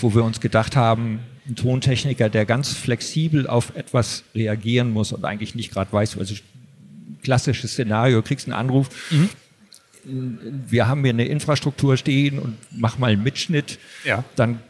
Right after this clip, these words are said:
Speaker 1: hast du immer zum Beispiel das Problem, dass du irgendwo hingehst, wo du nicht weißt, wo du abhören kannst, wie du abhören kannst.
Speaker 2: Ja.
Speaker 1: Ne, wenn dir jemand nicht bezahlt, dass du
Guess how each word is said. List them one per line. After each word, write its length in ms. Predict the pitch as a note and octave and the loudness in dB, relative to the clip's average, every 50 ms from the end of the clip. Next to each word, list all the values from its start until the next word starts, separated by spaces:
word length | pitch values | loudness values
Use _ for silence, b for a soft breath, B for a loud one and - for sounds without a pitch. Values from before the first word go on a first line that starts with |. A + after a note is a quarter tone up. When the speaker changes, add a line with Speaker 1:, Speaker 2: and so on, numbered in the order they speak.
| - - B2+ | -10 -4 0
Speaker 1:
hast 220 | A#2+ D3 C3+ - | 2 2 4 4
du 60 | E3 C3+ | 2 2
immer 260 | B2 D3 D3+ D3+ C#3+ | 2 2 2 2 2
zum 120 | - D3 C#3+ | 0 0 2
Beispiel 300 | C3 C3 - - D#3 C3 | 2 2 2 2 2 4
das 160 | C3+ B2+ - | 2 2 2
Problem, 500 | - - C3 A2 B2+ C3+ C3+ B2+ B2+ - - - _ _ _ _ _ _ _ _ _ _ _ _ _ - - - | 2 2 4 4 4 4 4 2 0 -6 -10 -18 _ _ _ _ _ _ _ _ _ _ _ _ _ -12 -2 0
dass 160 | B2 B2+ - | 0 2 6
du 120 | - B2+ G#2+ | 6 6 6
irgendwo 440 | A2+ B2+ C3 C3+ C3+ A#2 G#2+ A#2 G2+ | 8 6 6 6 4 4 6 6 8
hingehst, 560 | B2 C3+ C3+ D3 C3+ D3+ D#3 C#3+ C#3+ - B2+ | 8 6 6 4 2 2 2 2 2 0 -2
wo 40 | A2+ | 0
du 120 | B2+ A#2+ | 2 2
nicht 180 | A#2+ A#2 G#2+ B2 | 2 2 2 2
weißt, 180 | A#2 A#2 - - - - - | 2 2 0 -2 -10 -2 2
wo 80 | C3 A#2 | 4 6
du 140 | A2 B2 - | 6 6 4
abhören 380 | G#2+ A2 - - A2+ G2 F#2+ G2 | 4 0 2 2 2 4 2 0
kannst, 320 | F#2 F#2+ F2 - - G#2+ G#2 | -2 -6 -8 -8 -6 -2 2
wie 80 | B2 | 4
du 160 | A#2 A#2 G#2 - | 4 6 4 4
abhören 340 | - G2 - - F2+ F2 | 2 0 -2 -4 -4 -4
kannst. 300 | F2 - F2+ - - - D3 | -4 -6 -6 -6 -4 0 2
Speaker 2:
Ja. 200 | C3+ G#2+ G2+ C3+ - - - | 4 4 4 2 -4 -8 -4
Speaker 1:
Ne, 200 | G#2+ A2 A#2+ A2+ | -2 0 2 4
wenn 280 | A#2 A#2+ B2+ A#2+ A#2 A2+ | 2 2 2 0 0 2
dir 180 | A#2 B2 A#2+ A#2+ A#2 - - | 2 2 2 2 -2 -8 -8
jemand 380 | A#2 A2+ B2 B2+ B2+ B2 G#2+ D3 | -4 -2 -2 0 0 0 0 2
nicht 180 | C#3 C3+ - - | 2 2 2 2
bezahlt, 440 | D3+ - - C3 A#2+ A#2+ C3 - A2+ | -2 0 0 0 2 2 0 0 -4
dass 140 | G#2+ - | -4 0
du 220 | - B2+ G#2+ A2 | 2 2 2 2